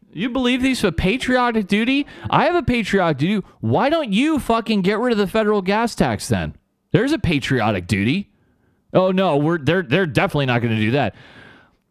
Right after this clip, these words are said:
The fucking oil refinery thing. Okay, I read a long article about this, and I've read several just so I know they weren't biased towards the oil companies. First of all, U S oil refining capacity is at or near capacity.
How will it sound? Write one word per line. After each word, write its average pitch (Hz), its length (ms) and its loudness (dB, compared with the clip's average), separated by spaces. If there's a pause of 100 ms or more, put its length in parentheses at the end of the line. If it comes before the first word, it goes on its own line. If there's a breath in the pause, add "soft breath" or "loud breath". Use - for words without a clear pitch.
(160)
The 180 80 2
fucking 247 360 -2
oil 151 280 2
refinery 101 540 0
thing. 90 240 -2
Okay, 160 180 0
I 135 160 0
read 226 200 0
a 165 40 2
long 139 400 0
article 139 300 0
about 123 220 -2
this, 123 180 -2
and 139 80 0
I've 131 80 -2
read 180 180 0
several 139 480 0
just 110 220 -2
so 156 80 2
I 147 80 0
know 139 320 0
they 123 100 -2
weren't 120 300 -2
biased 120 480 0
towards 113 240 0
the 110 80 2
oil 101 200 0
companies. 82 480 -2 (1080)
First 220 320 0
of 180 80 2
all, 147 100 0 (180)
U 139 360 0
S - 180 -4 (160)
oil 165 320 0
refining 143 480 -2
capacity 123 520 -2
is 110 360 -4 (140)
at 135 320 0 (100)
or 131 220 0
near 117 420 0
capacity. 90 800 -4